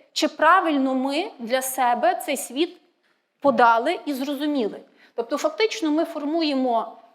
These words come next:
е, збираємо дані про наше розуміння світу, ми спостерігаємо за світом. Далі ми формуємо якісь правила функціонування того світу, і далі ми оцінюємо, чи ті правила, які ми зрозуміли,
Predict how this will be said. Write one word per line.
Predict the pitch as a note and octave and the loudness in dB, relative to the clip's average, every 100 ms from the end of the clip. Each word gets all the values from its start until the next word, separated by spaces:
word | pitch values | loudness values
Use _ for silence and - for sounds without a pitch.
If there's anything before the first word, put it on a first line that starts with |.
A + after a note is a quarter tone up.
| _ _ - | _ _ 2
е, | A#3 A#3 A#3 A#3 A3+ | 4 4 2 2 0
збираємо | A3+ A3 C#4+ D#4+ E4+ D4+ C#4 | -2 0 4 4 4 2 0
дані | B3 A#3+ A3 G#3+ A#3+ | 2 2 2 -2 -8
про | D4+ C#4 C4 | -6 -4 0
наше | D4 D4+ C4+ | 0 -2 -4
розуміння | B3+ B3 C#4 C#4+ A3+ | -4 -2 -2 -2 -6
світу, | - B3 A3 A#3+ A#3+ | -8 -10 -8 -4 -2
ми | C#4 | -4
спостерігаємо | C#4+ C4 - B3 A3+ C4 B3 A3+ G#3+ | -6 -14 -10 -10 -4 -2 -2 -4 -6
за | A3+ | -8
світом. | - G#3 G#3 A3+ C4 F#4 - - - - - | -12 -14 -12 -8 -8 -8 -16 -20 -20 -18 -2
Далі | D4 F#4+ E4+ | 4 4 4
ми | D4 F4 | 0 -4
формуємо | E4 C4+ D4+ D#4+ C#4+ B3+ | -4 -4 -4 -4 -4 -4
якісь | B3 B3 D#4+ - | -4 -2 -2 -2
правила | - C#4 A#3+ G#3 A3 A3+ | -2 4 4 4 0 -4
функціонування | A#3 D4 C#4 D4 C#4 C#4 C#4 C#4+ | -4 -6 -6 -6 -6 -4 -4 -6
того | C#4+ D#4+ C#4 | -4 -4 -4
світу, | C#4+ D#4+ E4 F4+ G4 - - - | -6 -6 -6 -8 -16 -18 -12 -4
і | |
далі | A#3+ E4+ F#4+ | 2 4 4
ми | F4 F4 | 2 -2
оцінюємо, | F4 F4 F#4+ E4 B3+ G#3 G3+ G3+ | -4 -6 -2 0 0 -2 -6 -8
чи | B3+ | -8
ті | - F4+ | -4 -4
правила, | F4+ E4+ D#4+ C4 B3 | 2 4 4 2 0
які | A#3+ B3 D4+ | -4 -4 -4
ми | C4 | -4
зрозуміли, | A#3 B3 A#3 B3+ F4+ A4+ A3 | -6 -8 -6 -4 0 0 0